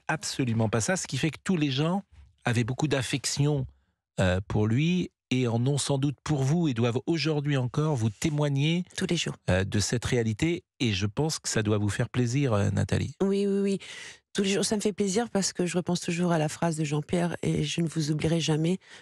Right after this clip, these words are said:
Speaker 2: Mais le public non plus l'a pas oublié
Speaker 1: Mm.
Speaker 2: et je suis très contente pour lui parce que de là-haut, il doit être très content. Il doit être très content aussi que T F un a, euh, baptisé le, le plateau, euh,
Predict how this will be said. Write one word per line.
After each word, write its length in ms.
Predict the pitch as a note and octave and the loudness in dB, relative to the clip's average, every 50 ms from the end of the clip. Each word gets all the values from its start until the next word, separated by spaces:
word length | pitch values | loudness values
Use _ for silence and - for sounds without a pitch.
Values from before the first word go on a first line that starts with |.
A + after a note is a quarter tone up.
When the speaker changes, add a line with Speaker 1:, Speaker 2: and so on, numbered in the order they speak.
| - _ | -8 _
Speaker 2:
Mais 80 | - D3 | -2 0
le 60 | D3+ | 0
public 380 | C#3+ - - E3+ D#3 F3+ - - | -2 -4 -4 -2 -2 -2 -2 -2
non 120 | E3 D#3+ | -4 -4
plus 200 | D#3 - - F3+ | -4 -2 -2 0
l'a 100 | E3+ E3+ D3 | 0 0 0
pas 120 | - C#3 | 0 0
oublié 500 | D3+ D#3+ D3+ C#3+ C#3+ D3+ D#3+ F3 - - - _ _ | 0 0 -2 -2 -2 -2 0 0 -2 -2 -6 _ _
Speaker 1:
Mm. 40 | - - | 0 0
Speaker 2:
et 160 | E3 E3 D#3 | 2 0 -2
je 100 | D3+ - | -2 -4
suis 160 | - - - | -6 -8 -10
très 220 | - - - F3 E3+ | -10 -4 -4 -4 -2
contente 340 | - E3 D#3 - E3 D3+ - | -2 -2 -2 0 -2 -2 -2
pour 180 | - F3 D#3 | -2 0 0
lui 160 | D#3+ E3 F3+ G#3 - - - - - - - _ | 2 0 0 -2 -6 -14 -20 -20 -20 -20 -8 _
parce 160 | - E3+ - | -4 -2 -2
que 80 | - E3+ | -2 0
de 100 | D#3+ E3+ | 0 2
là-haut, 360 | E3 D#3+ D#3+ E3 F3+ F#3+ F#3 | 2 2 2 2 2 0 0
il 60 | E3+ | -2
doit 120 | D#3 D3+ D3 | -2 -2 -4
être 120 | D3 - | -4 -4
très 180 | - - - F3+ | -4 -2 -2 0
content. 380 | - D#3 D#3 - - E3+ G3 - - _ - - - - - - - _ _ _ _ _ - | 0 -2 -2 0 0 0 0 -2 -8 _ -14 -14 -14 -14 -16 -20 -20 _ _ _ _ _ -2
Il 80 | - | 0
doit 100 | D#3 E3 | 0 0
être 100 | F3 - | 0 -2
très 160 | - - G#3 | -2 -4 0
content 300 | - G#3 G3+ - G3+ G3+ | 0 0 0 0 0 0
aussi 240 | G3 F#3 - - F#3 | 0 0 -2 -4 -4
que 100 | - - D#3+ | -4 -4 -2
T 240 | - - D#3+ E3 E3 | 0 0 0 0 0
F 140 | - - - | -2 -2 0
un 340 | G3 F#3+ F#3+ F#3 F3 D#3+ - - - - | 0 2 2 2 0 0 -2 -4 -6 -4
a, 300 | - D#3+ D#3 D#3 D#3 D#3 | -2 0 0 0 0 -2
euh, 280 | D#3 D#3 D#3 D3+ D3+ D3+ D3+ D#3 | -2 -2 -2 -2 -2 -4 -6 -8
baptisé 560 | E3 - E3+ E3 - - F#3 F3 D#3 E3+ F#3+ F3+ | -4 -2 -2 -2 0 -2 -2 0 0 0 0 2
le, 240 | E3 D3+ A#1 A1+ - | 0 0 0 0 0
le 120 | - D#3+ | -2 -2
plateau, 480 | - - E3+ D#3+ - - F3+ F3 E3 D#3 | 0 0 -2 -2 0 -2 -2 0 0 0
euh, 120 | - G#1+ | -2 -2